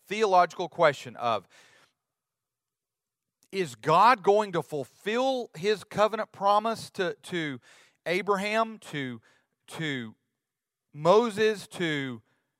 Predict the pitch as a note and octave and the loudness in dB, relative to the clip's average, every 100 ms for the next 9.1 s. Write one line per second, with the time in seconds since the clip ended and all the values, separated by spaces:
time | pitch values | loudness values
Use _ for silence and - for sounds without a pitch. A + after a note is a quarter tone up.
0 | _ _ C3 F#3 G#3 A#3 G3+ - _ _ | _ _ 0 0 2 -2 -2 -8 _ _
1 | - - G3 G#3 E3+ F#3 G#3+ A#3+ A#3 _ | -16 -2 0 0 -2 2 2 2 -2 _
2 | _ _ _ _ _ _ _ _ _ _ | _ _ _ _ _ _ _ _ _ _
3 | _ _ _ _ _ A2+ C#3 A2+ F3+ A3 | _ _ _ _ _ -8 -8 -2 4 4
4 | - _ _ - - - D3+ C3 - F#3+ | 4 _ _ -20 -18 -2 -2 -2 -4 -2
5 | A3 G#3+ F#3 - F#3+ F3+ - E3 D3+ B2 | -2 -4 -10 -2 -2 -4 -10 -2 -2 -2
6 | - A2+ - C#3 A2+ - B2+ C#3 B2+ G#2 | -8 -14 -14 -14 -14 -8 0 0 0 -4
7 | G#2+ - - B2 - - E2 _ _ _ | -8 -8 -8 -8 -8 -20 -20 _ _ _
8 | _ _ _ _ _ _ _ C3+ C3 B2 | _ _ _ _ _ _ _ -6 -2 -2